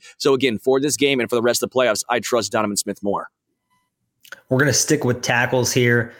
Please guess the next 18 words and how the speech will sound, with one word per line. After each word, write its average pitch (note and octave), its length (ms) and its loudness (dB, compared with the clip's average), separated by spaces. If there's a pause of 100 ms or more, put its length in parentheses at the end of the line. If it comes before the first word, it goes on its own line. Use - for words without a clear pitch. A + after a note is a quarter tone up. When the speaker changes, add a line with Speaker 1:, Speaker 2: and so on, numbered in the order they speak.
(240)
Speaker 2:
Jawaan C3+ 600 2
Taylor C#3 420 2
will B2+ 140 0
continue C3+ 500 -2
to C3 80 0
rack B2 300 2
up A#2 240 -2
costly C3 500 0
penalties G#2 800 -2 (300)
and G#2+ 160 -4
be A#2+ 100 4
a A2 80 2
drive C3 380 0
killer. F#2 340 -4 (540)
Pump C#3+ 340 0
or A#2 180 2
dump? - 380 -6 (340)
Speaker 1:
Pump. G#2+ 220 -4